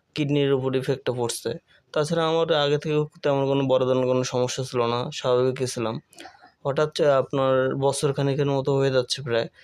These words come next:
আমার কিডনির ক্রিয়েটিন লেভেল ছিল তখন টু পয়েন্ট থ্রি জিরো।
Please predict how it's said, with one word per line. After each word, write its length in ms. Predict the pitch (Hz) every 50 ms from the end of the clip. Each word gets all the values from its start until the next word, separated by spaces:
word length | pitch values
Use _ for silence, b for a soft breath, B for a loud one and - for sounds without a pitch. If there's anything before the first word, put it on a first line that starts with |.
| b b b _ -
আমার 260 | - 131 127 123 127
কিডনির 800 | 127 - 139 131 - - 135 135 131 131 131 131 131 127 - - - - _ _
ক্রিয়েটিন 500 | - - 160 156 151 151 151 151 147 147
লেভেল 320 | 143 139 139 139 139 143 135
ছিল 220 | - - - 143
তখন 220 | 139 139 139 139
টু 180 | 139 - 147 139 143
পয়েন্ট 220 | 143 139 135 131
থ্রি 260 | - 147 143 139 127
জিরো। 180 | 123 - - -